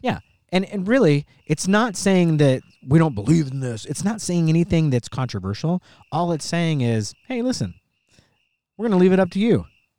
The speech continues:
We're not gonna require it." That, I think, grassroots, it doesn't take that many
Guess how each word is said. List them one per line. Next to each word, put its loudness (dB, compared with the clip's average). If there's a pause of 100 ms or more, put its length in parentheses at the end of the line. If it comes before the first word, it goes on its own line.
We're 2
not 2
gonna 0
require -4
it." -8 (1800)
That, 0 (140)
I 2
think, -2 (420)
grassroots, 0
it 0
doesn't 2
take -2
that 0
many -4